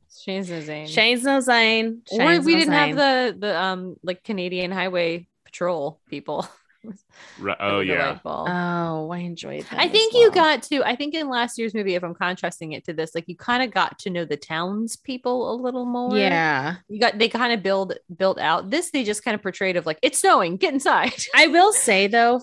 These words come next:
Speaker 2: as someone who watches the Lifetime and Hallmark movies, this
Speaker 1: Mm-hmm.
Speaker 2: one very much more was a Hallmark movie.
Speaker 1: Okay.
Speaker 2: Um, very prescriptive,
Speaker 3: Okay.
Speaker 2: much more of the Zoom background kind of a thing. Um, like, just,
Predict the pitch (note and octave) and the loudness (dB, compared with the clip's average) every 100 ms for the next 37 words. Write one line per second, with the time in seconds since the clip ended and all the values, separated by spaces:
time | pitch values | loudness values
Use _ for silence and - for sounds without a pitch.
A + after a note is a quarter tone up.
0 | - F#3+ - G3+ G3 G3 F#3+ E3 E3 F#3 | -4 -8 -6 -4 -2 -2 -2 -2 -2 -6
1 | F3+ F3 E3 E3 E3 - - D#3+ D#3+ D#3+ | -6 -4 0 0 -2 -6 -6 -4 -2 -4
2 | C#3+ - - D#3+ E3 E3+ D3+ D#3 D3+ D#3 | -6 -8 -6 -6 -6 -4 -4 -2 -4 -6
3 | E3 D#3 D#3+ D#3 F#3 F3 - C#4 C4 C4 | -4 -4 -2 -4 -4 -6 0 2 2 0
4 | - - _ _ F3 F#3+ F#3 G3 F#3 F3+ | -6 -20 _ _ -2 2 4 4 0 -4
5 | F3 E3+ D#3+ D#3 - E3 D3+ D3 D3+ - | -4 -6 -6 -8 -4 -2 0 0 -4 -6
6 | D#3+ C#3+ - G#2 E2 E3+ _ - E3+ A3 | -4 -4 -2 -4 -4 -8 _ -12 -6 -4
7 | D4 D4 C#4 D3 D3 D#3 E3+ F3 F#3 F#3 | 0 2 2 2 0 -4 0 0 0 -4
8 | - - D#3+ - E3 D#3 D#3 D#3+ A3 G3+ | -8 -4 -4 -2 -2 0 -2 -2 -4 -4
9 | F3 F3+ F3+ - G3+ F3 E3+ - E3+ E3+ | -4 -2 -4 -4 -2 0 0 -2 -6 -6
10 | E3 E3+ E3 D#3+ D#3+ D#3 D3+ - D#3 D3 | -6 -2 0 0 0 -2 -2 -4 -4 -4
11 | D3+ - D3+ D3+ D3+ - D#3 D3 C#3+ D#3+ | -4 -6 -6 -6 -8 -8 -6 -4 -6 -10
12 | _ _ _ _ - E3 D#3 C#3 F#2 A#2 | _ _ _ _ 0 2 2 -2 -6 -10
13 | F3+ _ _ - F#3+ F3 - - B3+ B3 | -12 _ _ -6 -2 -2 -4 -2 0 0